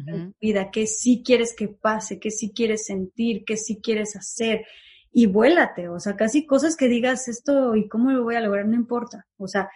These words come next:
Speaker 2: Sin límite.
Speaker 1: Sin límite. El chiste es que digas, "Yo quisiera poder viajar, quisiera poder vivir esto, quisiera poder tener una pareja". ¿Cómo quieres que sea tu pareja? O sea, descríbela tal cual así, que ya no quieres, que sí quieres.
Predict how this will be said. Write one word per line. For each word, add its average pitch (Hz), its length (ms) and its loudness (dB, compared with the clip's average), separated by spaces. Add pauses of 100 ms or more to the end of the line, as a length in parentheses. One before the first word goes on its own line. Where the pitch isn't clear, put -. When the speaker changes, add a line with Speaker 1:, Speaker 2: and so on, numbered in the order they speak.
Speaker 2:
Sin 175 260 -2
límite. 180 420 -8 (480)
Speaker 1:
Sin 220 260 4
límite. 254 340 8
El 190 60 -6
chiste 233 240 -6
es 247 80 -6
que 240 120 2
digas, 220 460 0
"Yo 240 260 2
quisiera 277 760 2
poder 226 300 0
viajar, 208 720 -2
quisiera 233 500 0
poder 208 280 -2
vivir 202 280 -2
esto, 202 320 -6
quisiera 233 340 -2
poder 214 180 -4
tener 220 200 -2
una 220 220 -4
pareja". 196 400 -4
¿Cómo 269 300 6
quieres 240 320 -2
que - 60 -20
sea 214 140 -8
tu 208 100 -18
pareja? 202 420 -4
O - 20 -14
sea, 185 140 -8
descríbela 220 720 0
tal 185 200 -6
cual 208 220 -4
así, 208 340 -4 (340)
que 233 160 6
ya 247 120 6
no 233 180 2
quieres, 214 360 -2
que 202 120 -6
sí 196 200 -12
quieres. 208 420 -2